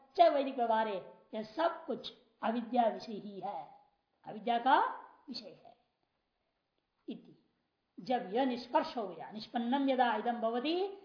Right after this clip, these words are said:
तदा न निरोधः, तब पारमार्थिक अर्थ में कहना पड़ता है वास्तव में कोई प्रलय ही नहीं है।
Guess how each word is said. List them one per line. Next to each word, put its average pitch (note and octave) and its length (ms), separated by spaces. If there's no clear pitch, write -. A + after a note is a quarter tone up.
तदा A3 500
न A3 500
निरोधः, F#3 540
तब B3+ 140
पारमार्थिक C4 580
अर्थ B3 80
में A3+ 240
कहना G#3 280
पड़ता G3+ 300
है G#3 580
वास्तव A3+ 320
में A3 120
कोई G#3 140
प्रलय G3+ 380
ही G3+ 160
नहीं F#3 320
है। D#3 180